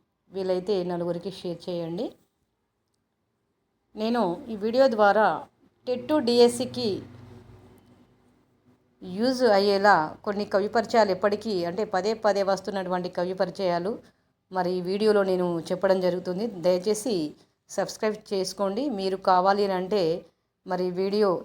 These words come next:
తప్పకుండా పెట్టడం జరుగుతుంది. పదే పదే వస్తున్నటువంటి కవి పరిచయాల మీదనే మరి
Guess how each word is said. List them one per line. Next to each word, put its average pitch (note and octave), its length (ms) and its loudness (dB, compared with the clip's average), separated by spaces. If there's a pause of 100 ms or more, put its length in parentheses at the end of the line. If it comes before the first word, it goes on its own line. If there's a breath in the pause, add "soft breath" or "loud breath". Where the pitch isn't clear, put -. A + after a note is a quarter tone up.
తప్పకుండా G#3 500 0
పెట్టడం F#3 480 -2
జరుగుతుంది. F3+ 600 -2 (840)
పదే A3 220 6
పదే A3+ 280 6
వస్తున్నటువంటి G3+ 640 4
కవి G#3 240 2
పరిచయాల A3 480 4
మీదనే G3 340 0
మరి F#3 480 -2